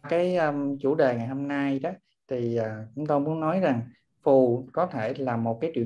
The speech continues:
chứng, à, cũng khá là phổ biến và thường gặp, và bảy tám chục phần trăm là do, à, suy tĩnh mạch. À, tuy nhiên, à, phù nó có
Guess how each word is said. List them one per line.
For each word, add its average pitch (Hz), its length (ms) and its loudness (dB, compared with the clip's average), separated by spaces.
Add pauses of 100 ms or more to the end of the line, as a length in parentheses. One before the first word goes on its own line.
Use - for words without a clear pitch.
chứng, 180 300 2 (320)
à, 113 480 -4 (520)
cũng 131 320 -8
khá 185 180 2
là 127 200 2
phổ 123 140 4
biến 185 380 4
và 123 100 -2
thường 117 240 -2
gặp, 107 200 -6 (440)
và 113 460 0 (340)
bảy 131 240 4
tám 220 320 2
chục 160 100 4 (100)
phần 120 160 -2
trăm 139 300 0
là 123 180 -2
do, 135 360 -4 (360)
à, 123 300 -6
suy 156 300 2
tĩnh 156 220 2
mạch. 123 160 0 (540)
À, 135 260 0
tuy 170 140 6
nhiên, 170 420 0 (280)
à, 131 480 -2 (120)
phù 127 440 4
nó 147 300 -4
có 185 300 -2